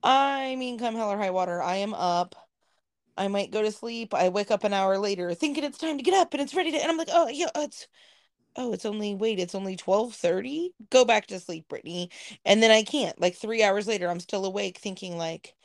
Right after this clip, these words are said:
"Man, I wonder if that email, I wonder if they responded on that. Because if I come in tomorrow and they haven't, then what's gonna be my plan of action?" Like, this is me at three in the morning on a Sunday night slash Monday morning.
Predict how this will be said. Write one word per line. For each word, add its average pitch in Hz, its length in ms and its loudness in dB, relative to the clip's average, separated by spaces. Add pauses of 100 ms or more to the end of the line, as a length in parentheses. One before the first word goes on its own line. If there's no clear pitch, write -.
(440)
"Man, 214 240 -6
I 165 100 -6
wonder 247 300 -4
if 254 280 -6
that 202 300 -8
email, 202 440 -6
I 170 100 -4
wonder 202 260 -4
if 220 120 -10
they 196 100 -8
responded 185 800 -6
on 55 200 -10
that. - 280 -10
Because - 220 -16
if - 100 -12
I 180 60 -6
come 254 260 -4
in 262 100 -2
tomorrow 196 720 2
and 165 680 -2 (400)
they 170 160 8
haven't, 175 920 -2 (460)
then 180 500 6 (200)
what's 240 220 4
gonna 233 180 0
be 226 120 -2
my 202 120 2
plan 220 220 -2
of 214 60 -4
action?" 247 220 -6
Like, 247 120 -4
this 311 140 -4
is 320 120 -4
me 320 180 0
at - 100 -8
three 277 200 -4
in 277 60 -2
the 269 60 -2
morning 185 400 -2
on 185 160 0
a 196 60 -2
Sunday 196 460 -2
night 180 420 -2
slash 175 320 -2
Monday 170 260 -6
morning. 156 340 -12